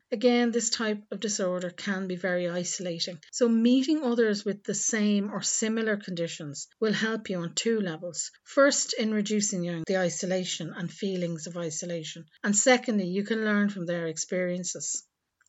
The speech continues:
Ask for help from your family and friends. Make sure you understand your condition before explaining it to anyone else. Delete negative family and friends here. You don't need them, especially at this time. Your recovery should be your first priority now.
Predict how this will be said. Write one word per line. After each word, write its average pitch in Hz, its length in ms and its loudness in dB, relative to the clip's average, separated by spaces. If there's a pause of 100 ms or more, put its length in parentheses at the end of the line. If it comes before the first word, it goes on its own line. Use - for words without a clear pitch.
Ask 285 460 4
for 294 140 2
help 226 240 0
from 202 180 -2
your 180 80 -4
family 175 380 -6
and 160 100 -8
friends. 165 580 -8
Make 240 380 2
sure 247 320 4
you 226 240 0
understand 202 540 0
your 208 300 2
condition 185 440 -4
before 185 320 0
explaining 180 540 -4
it 175 120 -4
to 214 80 -4
anyone 165 360 -6
else. 160 400 -8 (160)
Delete 262 440 2
negative 208 480 2
family 160 440 -6
and 151 120 -6
friends 151 400 -6
here. 156 360 -8 (420)
You 247 120 0
don't 269 420 0
need 214 320 2
them, 175 200 -8
especially 220 640 0
at 202 120 -2
this - 220 -4
time. 180 520 -6
Your 233 200 2
recovery 240 720 0
should 208 400 -2
be 175 140 -2
your 170 280 -4
first 160 380 -10
priority 190 560 -6
now. 156 180 -12